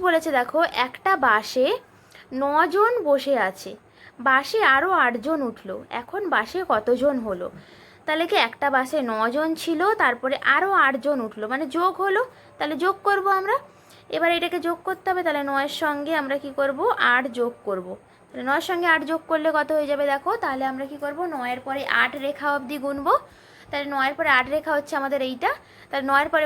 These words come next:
গুনবো। নয়ের পরে দশ, এগারো, বারো, তেরো, চোদ্দো, পনেরো, ষোলো, সতেরো। তাহলে হয়ে যাবে কত? এখানে সতেরো।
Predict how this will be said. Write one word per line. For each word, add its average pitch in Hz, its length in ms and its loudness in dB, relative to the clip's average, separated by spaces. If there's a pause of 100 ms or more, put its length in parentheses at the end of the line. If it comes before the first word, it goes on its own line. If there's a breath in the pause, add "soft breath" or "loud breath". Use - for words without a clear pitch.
গুনবো। 277 280 -4
নয়ের 240 180 -2
পরে 254 140 -2 (160)
দশ, 226 400 4 (280)
এগারো, 214 300 -2 (220)
বারো, 196 340 0 (200)
তেরো, 202 380 -2 (180)
চোদ্দো, 214 380 -6 (120)
পনেরো, 214 380 -6 (160)
ষোলো, 214 420 -4 (520 loud breath)
সতেরো। 302 420 0 (420 loud breath)
তাহলে 262 260 -4
হয়ে 285 180 2
যাবে 269 140 0 (100)
কত? 294 160 0 (800)
এখানে 262 340 -4 (480)
সতেরো। 269 520 2